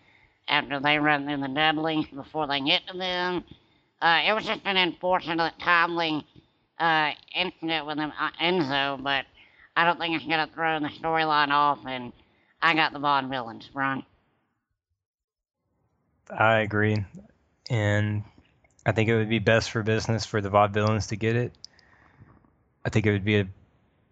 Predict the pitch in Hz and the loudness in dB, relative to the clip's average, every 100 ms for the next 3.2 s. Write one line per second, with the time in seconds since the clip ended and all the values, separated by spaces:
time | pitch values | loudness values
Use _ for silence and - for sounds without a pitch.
0 | _ _ _ - 123 127 123 120 - 135 | _ _ _ 0 2 4 2 2 2 2
1 | - - 117 110 127 139 127 - - - | 2 0 2 4 4 2 -2 -8 -14 -6
2 | 104 95 107 107 - 113 98 104 107 - | -2 2 4 4 4 2 2 0 0 2
3 | 127 123 | 0 0